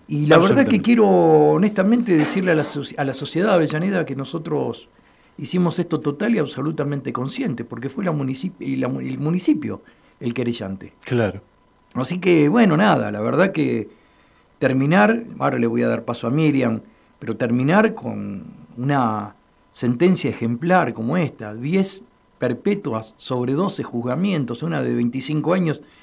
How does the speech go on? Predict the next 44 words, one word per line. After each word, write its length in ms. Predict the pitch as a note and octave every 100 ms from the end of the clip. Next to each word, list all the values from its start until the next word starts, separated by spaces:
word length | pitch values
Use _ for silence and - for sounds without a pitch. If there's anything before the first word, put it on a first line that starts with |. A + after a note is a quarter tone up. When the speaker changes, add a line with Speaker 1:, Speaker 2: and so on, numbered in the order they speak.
| _ -
Speaker 1:
y 80 | E3+
una 160 | F3
absolución, 800 | C3+ - C3+ C#3 G#3+ G#3 C#3 A#2 -
y 100 | C3+
la 120 | C#3+
de 80 | C3
veinticinco 520 | C3+ C3+ D3 F3+ D3
años 220 | F#3 D#3
es 80 | A#2+
porque 240 | - A2 A#2
el 80 |
convenio 340 | A#2 B2+ C3+ C3
de 60 |
extradición 440 | A#2 A#2 A#2+ A#2 C3+
no 100 | A#2+
permitía 680 | A2+ A2 B2 - E3 E3 D#3+
Speaker 2:
Claro, 300 | C#3 B2+ A2+ -
a 100 | A#2
Speaker 1:
la 80 |
Speaker 2:
Uruguay. 260 | A#2 C3+ B2
Speaker 1:
perpetua, 140 | C3 C3+
si 100 | C3+
no 80 |
Speaker 2:
Ujú. 60 | D#3
Speaker 1:
terminábamos 540 | - - D#3 E3 C3 -
con 180 | C3
once 220 | F3 F3 A#2
perpetuas. 520 | A2+ A#2+ E3 A#2+ G#2+
Speaker 2:
Claro, 320 | C3 A#2 A2 - _
exacto. 400 | A#2+ A2 A2+ -
Speaker 1:
El 140 | D#3 D#3
trabajo 420 | D3+ D#3+ G#3 D#3+
enorme 320 | C3+ D#3 D3+
de 100 | C3
la 80 | A#2
Fiscalía, 580 | - B2 - C#3 A3 -
pero 160 | B2+ B2+
de 60 | C3+
Speaker 2:
Ujú. 60 | A3
Speaker 1:
las 100 | -
querellas, 480 | A#2 D3+ F3 D#3
es 80 | A2+
decir, 260 | A#2 B2 B2
hemos 420 | D#3 C3 A#2+ -